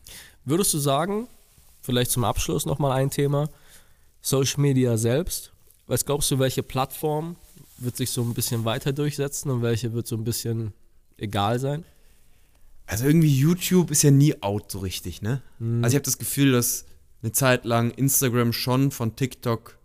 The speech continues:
Speaker 2: überschattet wurde. Mittlerweile ist TikTok nicht mehr so relevant, glaub ich zumindest.
Speaker 1: Ja.
Speaker 2: Kann sich aber auch wieder ändern, <laughs> wenn die Folge rauskommt, weißt du? Nächste Woche ist wieder alles komplett anders.
Speaker 1: Ja.
Speaker 2: Aber, ähm,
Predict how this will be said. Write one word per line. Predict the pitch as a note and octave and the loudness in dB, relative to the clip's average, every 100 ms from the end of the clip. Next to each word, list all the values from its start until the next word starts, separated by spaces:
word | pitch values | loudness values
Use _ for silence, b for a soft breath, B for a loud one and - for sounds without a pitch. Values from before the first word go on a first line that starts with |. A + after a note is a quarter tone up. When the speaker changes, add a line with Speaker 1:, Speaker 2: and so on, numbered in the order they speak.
| - _ | -20 _
Speaker 2:
überschattet | A2+ G#2+ G2+ C3 C3+ D3 C3+ | -6 -4 -2 -4 -6 -6 -2
wurde. | D3+ D3+ | 0 2
Mittlerweile | B2 A2 G#2 G#2+ A2+ A2+ F2+ | 0 -2 -2 0 0 0 -4
ist | - - - | -8 -12 -10
TikTok | - A#2 - G#2 - _ _ - | -10 -10 -8 -10 -10 _ _ -10
nicht | G#2+ A#2+ - | -4 -4 -4
mehr | A2 G#2 | -6 -4
so | F#2 B2 | -2 -2
relevant, | C#3 D3 C#3+ D#3 D#3 | 0 -2 -2 -2 -4
glaub | - B2+ D3+ | -4 -2 -2
ich | |
zumindest. | - D3 D3 D#3+ E3+ - _ _ | -6 -6 -6 -6 -8 -14 _ _
Speaker 1:
Ja. | B2 | -6
Speaker 2:
Kann | A#2 G#2+ | -2 -2
sich | A2 | -2
aber | F#2+ | -2
auch | F#2+ | -4
wieder | G2+ G2+ | -4 -4
ändern, | G2+ A#2+ | 0 0
<laughs> | F3+ | 2
wenn | D#3 | 2
die | C3+ | 0
Folge | - D#3 D3 C3+ | 2 4 4 2
rauskommt, | D3 D#3 - F3 E3 | 2 2 4 2 2
weißt | A#2+ B2 D3+ | 0 2 2
du? | D3+ | 2
Nächste | C#3+ C#3 C3 | 2 2 0
Woche | C3+ C#3 | 2 2
ist | D3 C3 | 0 0
wieder | C3+ B2+ - | 2 0 0
alles | C#3 B2+ | -2 -2
komplett | - C3 D3+ | -4 -6 -6
anders. | - C#3+ A#2 B2 - B | -2 -2 -2 -4 -10 B
Speaker 1:
Ja. | C#3 C#3 B B B B B B _ | -4 -4 B B B B B B _
Speaker 2:
Aber, | B2 A#2+ A#2 G2+ A2+ | -2 2 2 2 0
ähm, | A#2+ A#2 | 0 -2